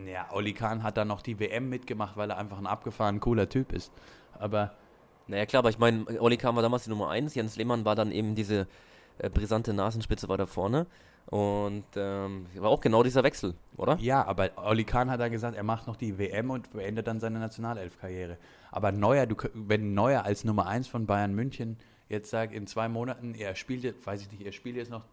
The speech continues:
Speaker 1: mit bei der Qualifikation als Nummer zwei und dann hört er dann aber auf, das ist doch absurd. Dann hast du nämlich auf, also dann ist Neuer weg.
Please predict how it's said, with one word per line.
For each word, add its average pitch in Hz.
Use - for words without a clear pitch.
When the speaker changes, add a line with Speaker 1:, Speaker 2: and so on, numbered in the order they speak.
Speaker 1:
mit 120
bei 110
der 101
Qualifikation 110
als 101
Nummer 110
zwei 117
und 110
dann 117
hört 123
er 113
dann 107
aber 98
auf, 131
das 95
ist 113
doch 101
absurd. 127
Dann 95
hast 113
du 120
nämlich 113
auf, 104
also 101
dann 95
ist 101
Neuer 123
weg. -